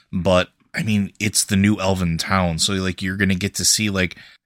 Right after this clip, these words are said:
Jared Shadowsong is chilling there. He's, like, he's grizzled and old. He was there when everything happened,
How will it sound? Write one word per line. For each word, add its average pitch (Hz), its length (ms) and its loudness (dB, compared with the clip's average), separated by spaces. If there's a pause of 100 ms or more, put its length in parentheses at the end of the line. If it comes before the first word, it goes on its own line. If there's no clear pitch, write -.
Jared 95 360 4
Shadowsong 98 640 4
is 80 140 0
chilling 90 340 0
there. 80 240 -4
He's, 87 520 -2 (160)
like, 87 320 -2 (320)
he's 127 240 4
grizzled 104 340 2
and 87 120 2
old. 85 340 0
He 104 120 2
was 107 200 4
there 95 340 4
when 87 300 2 (120)
everything 87 1120 0
happened, 78 800 -6